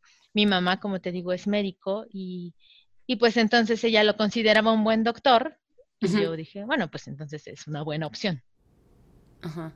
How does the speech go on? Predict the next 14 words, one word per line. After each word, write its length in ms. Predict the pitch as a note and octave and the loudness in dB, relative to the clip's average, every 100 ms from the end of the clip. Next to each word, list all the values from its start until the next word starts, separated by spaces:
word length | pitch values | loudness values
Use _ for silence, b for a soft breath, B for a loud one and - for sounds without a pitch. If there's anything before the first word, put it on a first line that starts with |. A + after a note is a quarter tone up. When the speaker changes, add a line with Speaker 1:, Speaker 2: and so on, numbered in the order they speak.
| - | -10
Speaker 2:
entonces 420 | F#3 E3 D#3+ E3 | -8 -8 -10 -10
encontraste 500 | F3+ E3+ E3 F3+ F3 | -8 -8 -8 -8 -10
este 140 | F3 F#3+ | -10 -8
doctor. 300 | F3+ - F#3 B B B B | -6 -6 -10 B B B B
Y, 180 | G#3+ - | -6 -6
eh, 180 | - - | -8 -6
esto 240 | A3 B3+ | -6 -4
que 240 | A#3+ G#3 F3+ | -4 -2 -2
dices 260 | F#3+ G3 | -4 -4
del 140 | F#3+ E3+ | -2 0
parto 300 | F3 F3+ G3 | 0 0 -2
respetado, 800 | F#3 F#3+ - D3+ E3+ D#3+ D#3+ D#3 - B B B | -2 -4 -6 -4 0 0 0 -8 -12 B B B
porque, 240 | F#3+ F#3+ | 2 4
bueno, 300 | A3 G3 - | 4 2 0